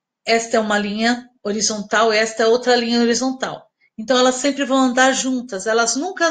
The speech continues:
vão se encontrar, não tem como. Por isso que vocês vão ter que arra-,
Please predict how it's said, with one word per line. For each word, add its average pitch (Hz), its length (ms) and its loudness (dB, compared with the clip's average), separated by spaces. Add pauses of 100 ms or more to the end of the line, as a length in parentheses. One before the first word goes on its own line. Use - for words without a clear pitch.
(120)
vão 269 200 0
se 285 180 -2
encontrar, 285 680 0 (420)
não 240 200 0
tem 285 160 2
como. 214 580 0 (540)
Por 262 180 2
isso 262 560 0 (180)
que 240 120 -8
vocês 226 300 -2
vão 226 120 -4
ter 226 120 -6
que 233 100 -4
arra-, 220 280 0